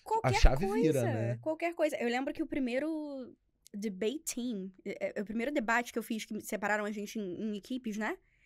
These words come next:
Speaker 1: E aí, é, éramos eu e mais duas pessoas, e aí uma delas era dos Estados Unidos e a outra das Filipinas, e aí num
Speaker 2: Aham.
Speaker 1: outro grupo também tinha uma galera que não era dos Estados Unidos, eram
Speaker 2: Sim.
Speaker 1: todos que vieram de outros países pra aquele curso especificamente.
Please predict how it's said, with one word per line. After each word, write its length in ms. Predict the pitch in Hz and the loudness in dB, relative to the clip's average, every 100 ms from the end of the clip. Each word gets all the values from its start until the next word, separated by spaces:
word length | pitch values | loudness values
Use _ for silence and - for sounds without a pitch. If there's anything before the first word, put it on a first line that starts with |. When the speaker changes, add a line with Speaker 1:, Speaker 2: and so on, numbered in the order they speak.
| _ - | _ -6
Speaker 1:
E 100 | 214 | -2
aí, 460 | 196 196 202 233 226 | -2 -4 -6 -8 -4
é, 360 | 175 170 160 - | -4 -4 -4 -4
éramos 400 | 202 202 214 214 | -4 -2 -4 -2
eu 220 | 233 302 | 0 0
e 40 | |
mais 280 | 269 226 208 | 0 -2 -4
duas 200 | 233 269 | -6 -8
pessoas, 460 | - - 214 269 240 | -8 -4 -2 -2 -2
e 60 | |
aí 80 | 220 | -4
uma 120 | 233 | -4
delas 280 | 208 202 214 | -2 -2 -2
era 120 | 202 | -6
dos 120 | 202 | -8
Estados 240 | - 202 214 | -8 -6 -4
Unidos 340 | 208 277 269 | -4 -4 -4
e 60 | 233 | -4
a 40 | |
outra 300 | 208 233 233 - | -4 -6 -10 -6
das 160 | 190 190 | -8 -6
Filipinas, 720 | 233 214 - 262 370 339 285 | -8 -8 -4 0 2 2 2
e 60 | 262 | 0
aí 160 | 254 | -2
num 120 | 277 | -2
Speaker 2:
Aham. 80 | 254 | -2
Speaker 1:
outro 200 | 254 302 | -2 -2
grupo 300 | 226 254 285 | -4 -4 -4
também 260 | 269 240 277 | -4 -2 -4
tinha 160 | - | -2
uma 100 | 277 | -2
galera 460 | 262 240 233 254 294 - - - | 2 4 4 2 -2 -8 -20 0
que 80 | 294 | 4
não 120 | 370 | 6
era 140 | 320 | 6
dos 140 | 302 285 | 2 -2
Estados 260 | - 277 | -4 0
Unidos, 320 | 320 285 185 196 | 2 0 0 -4
eram 140 | 208 | -4
Speaker 2:
Sim. 80 | 226 | -2
Speaker 1:
todos 520 | 214 240 269 302 - _ _ _ _ _ _ _ _ - | -2 -2 -2 -4 -6 _ _ _ _ _ _ _ _ -2
que 80 | |
vieram 320 | 226 226 220 240 208 | 2 2 2 -2 -6
de 140 | 208 | -2
outros 240 | 226 - | -2 -2
países 340 | - 240 254 285 | -4 -2 -4 -6
pra 120 | 269 | -6
aquele 200 | 262 254 | -4 -4
curso 200 | 254 226 | -4 -6
especificamente. 580 | - 233 - 233 180 | -6 -8 -8 -6 -8